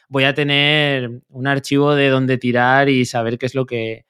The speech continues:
lo que se hizo, lo que salió bien, lo que no salió bien, etcétera, etcétera". Oye, muy guay esta,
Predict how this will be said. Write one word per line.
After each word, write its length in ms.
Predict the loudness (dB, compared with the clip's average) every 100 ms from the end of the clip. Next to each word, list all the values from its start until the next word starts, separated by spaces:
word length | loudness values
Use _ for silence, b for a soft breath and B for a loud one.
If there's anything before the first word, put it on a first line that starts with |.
| _
lo 120 | -12 -10
que 100 | -6
se 140 | 0
hizo, 280 | 0 2 0
lo 80 | 0
que 60 |
salió 240 | -2 -4 0
bien, 300 | 2 0 -2
lo 80 |
que 80 | -6
no 60 | -10
salió 260 | -12 -10
bien, 400 | -6 -6 -6 -10 -16 _ _ -20
etcétera, 380 | -12 -8 -6
etcétera". 480 | -6 -6 -10 -10 -12 _ b b
Oye, 160 | 0 0
muy 140 | 0
guay 240 | 0 0
esta, 500 | 0 -2 -2 -2 -6